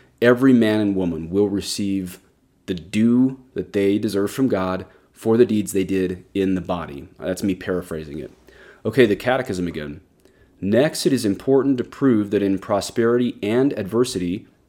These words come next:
which are sometimes the promiscuous lot of the good and of the bad, everything is done and ordered by an all-wise and all-just providence. It was therefore necessary not only that rewards should await the just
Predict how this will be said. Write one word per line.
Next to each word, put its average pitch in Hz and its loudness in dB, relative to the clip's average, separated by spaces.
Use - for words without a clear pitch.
which 180 2
are 196 2
sometimes 131 -2
the 117 -4
promiscuous 107 -2
lot 104 0
of 101 -2
the 90 -6
good 104 2
and 98 0
of 82 -8
the 85 -8
bad, 98 -4
everything 139 -2
is 131 -4
done 95 -2
and 95 0
ordered 92 -4
by 87 -8
an 85 -10
all-wise 95 -2
and 85 -8
all-just 90 -4
providence. 104 -6
It 127 6
was 120 6
therefore 139 4
necessary 104 -2
not 101 -4
only 151 2
that 110 4
rewards 101 2
should 123 0
await 98 2
the 101 -4
just 90 -2